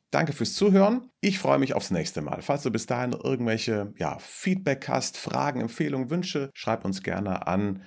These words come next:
podcast at gemeinde minus pflanzen punkt net. Schau auch gerne auf unserer Internetseite vorbei. Dort gibt's dann noch alle möglichen Infos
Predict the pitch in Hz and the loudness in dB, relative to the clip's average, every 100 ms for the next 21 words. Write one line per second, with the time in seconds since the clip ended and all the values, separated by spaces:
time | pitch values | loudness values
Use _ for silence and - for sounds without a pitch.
0 | - - 165 170 - 123 127 - - 101 | -18 0 0 0 -4 -4 -4 -6 -6 -6
1 | - - 87 78 87 95 87 82 82 80 | -6 -4 -4 -2 0 0 0 -2 -4 -6
2 | - 87 92 95 104 101 - 226 - - | -2 -2 0 -2 -2 2 2 0 -6 -2
3 | 110 101 113 98 - 98 95 135 139 113 | -2 0 0 0 0 -2 -2 0 0 2
4 | 117 117 110 113 98 101 95 90 - - | 2 0 0 -4 0 0 0 -2 -2 -4
5 | 104 90 - 101 92 95 95 104 156 135 | -2 0 0 2 2 2 0 2 0 2
6 | 113 - - | 2 2 -2